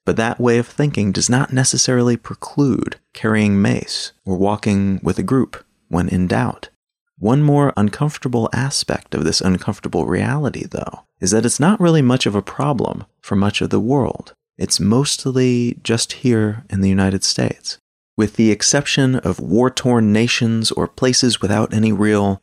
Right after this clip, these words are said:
rule of law or expectation of fair treatment from law enforcement, there aren't really countries that have the gun problem the United States has. And although radicalism of many flavors are evident all over the place at the moment,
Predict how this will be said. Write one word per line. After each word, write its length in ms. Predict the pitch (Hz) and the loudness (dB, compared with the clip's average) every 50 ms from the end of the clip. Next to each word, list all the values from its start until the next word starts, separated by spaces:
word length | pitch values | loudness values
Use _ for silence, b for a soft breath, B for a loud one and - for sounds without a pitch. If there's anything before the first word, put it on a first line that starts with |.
| - | -6
rule 320 | - - 95 107 107 107 104 | -2 2 2 4 4 4 2
of 120 | 92 - | 2 0
law 500 | - - 101 101 104 107 110 110 110 113 _ - | 0 0 0 2 0 0 0 -2 -6 -8 _ -4
or 120 | 78 92 | -2 -2
expectation 600 | 90 - - - - - - - 101 104 - - | -2 -2 -2 -4 -4 -4 -2 -2 -2 0 0 -2
of 80 | 95 - | -2 -2
fair 220 | - - 98 92 | -2 -2 -2 -2
treatment 400 | - - - 95 - 110 107 113 | -2 -2 -2 -2 0 0 -2 -2
from 180 | - - - 87 | -4 -6 -6 -4
law 220 | - - 92 101 | -2 -2 0 -2
enforcement, 600 | 107 107 - 113 110 110 - - 123 123 127 - _ _ _ _ _ _ | -2 -2 -2 -2 -2 -2 -2 -2 -4 -4 -6 -8 _ _ _ _ _ _
there 160 | - 101 98 | -2 -2 0
aren't 360 | - 117 139 170 185 - - - | 2 2 2 2 2 2 0 2
really 260 | 143 139 135 135 123 | 2 2 2 2 0
countries 520 | - - 131 127 - - 113 107 101 - | 0 -2 -2 0 0 0 0 0 0 -2
that 140 | - 95 98 | -2 -4 -4
have 260 | 98 107 113 - - | -2 -4 -4 -4 -4
the 120 | - 98 98 | -8 -8 -4
gun 340 | - 104 101 104 117 120 | -2 0 0 0 0 -2
problem 480 | 117 - - 85 85 - - 71 - - - - _ | -2 -4 -4 -4 -4 -4 -6 -8 -10 -10 -12 -14 _
the 80 | - 85 | -2 -2
United 300 | 90 90 92 92 95 - | 0 0 0 -2 -2 -4
States 380 | - - - 139 135 - - | -4 -2 0 0 0 0 -2
has. 440 | - - - - - - - - - _ _ _ _ _ - | -6 -6 -8 -8 -10 -12 -12 -14 -14 _ _ _ _ _ -2
And 100 | 98 98 | 0 2
although 240 | 101 107 113 127 135 | 4 4 4 4 4
radicalism 800 | 120 117 120 135 139 147 147 - 139 139 139 127 135 135 131 127 | 4 4 2 2 0 -2 -2 0 2 2 4 4 4 4 4 2
of 180 | - 95 92 - | 2 0 -2 -2
many 280 | 76 95 120 139 135 | 0 0 2 2 0
flavors 520 | 127 - - 131 127 120 120 123 120 107 - | 0 0 0 2 2 2 2 2 2 2 0
are 120 | 95 85 | 0 0
evident 380 | - 107 113 120 120 120 113 104 | 0 -2 0 0 0 0 0 0
all 200 | 95 104 117 120 | -2 -2 0 0
over 180 | - 120 123 117 | 0 0 0 -2
the 60 | - | -2
place 300 | - - - - - - | -2 -2 -4 -2 -2 -4
at 120 | - - | -6 -6
the 60 | - | -4
moment, 400 | 62 - - - - - - - | -6 -4 -6 -6 -8 -12 -14 -16